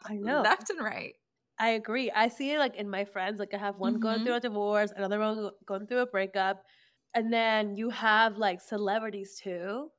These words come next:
Speaker 1: Oh my God, like, the one that broke my heart, Sophie Turner and Joe Jonas. I love them.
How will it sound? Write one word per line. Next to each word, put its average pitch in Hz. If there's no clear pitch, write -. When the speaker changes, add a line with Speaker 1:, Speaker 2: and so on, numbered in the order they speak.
Speaker 1:
Oh 247
my 277
God, 262
like, 196
the 220
one 254
that 269
broke 240
my 247
heart, 220
Sophie 220
Turner 277
and 190
Joe 185
Jonas. 403
I 202
love 247
them. 370